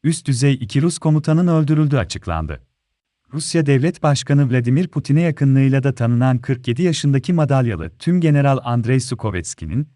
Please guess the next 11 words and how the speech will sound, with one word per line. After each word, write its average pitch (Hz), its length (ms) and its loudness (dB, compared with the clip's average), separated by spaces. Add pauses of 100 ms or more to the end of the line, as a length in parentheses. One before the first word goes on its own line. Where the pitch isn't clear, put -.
Harkiv 165 420 0
yakınlarındaki 143 720 2
çatışmada 143 580 -2
Ukraynalı 135 600 0
bir 170 140 0
keskin 165 460 0
nişancı 143 420 0
tarafından 160 600 0
vurularak 151 460 0
öldürüldüğü 123 480 0
aktarıldı. 78 600 -6